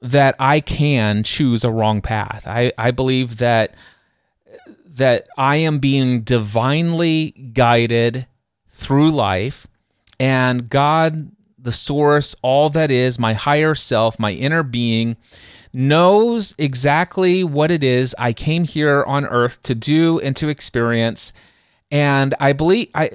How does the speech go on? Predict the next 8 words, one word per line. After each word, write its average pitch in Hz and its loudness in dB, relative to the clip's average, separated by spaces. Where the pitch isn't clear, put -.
you, 165 -12
I, 151 -6
as, 131 -4
I 147 2
do 214 0
believe 165 0
that 139 0
everything 147 0